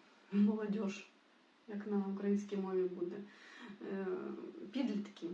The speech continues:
підлітки, вони люблять все чорного кольору, я не знаю. І шапку вона носить теж чор-,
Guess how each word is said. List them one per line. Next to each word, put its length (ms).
підлітки, 560
вони 320
люблять 340
все 320
чорного 500
кольору, 520
я 80
не 160
знаю. 400
І 60
шапку 400
вона 200
носить 340
теж 200
чор-, 260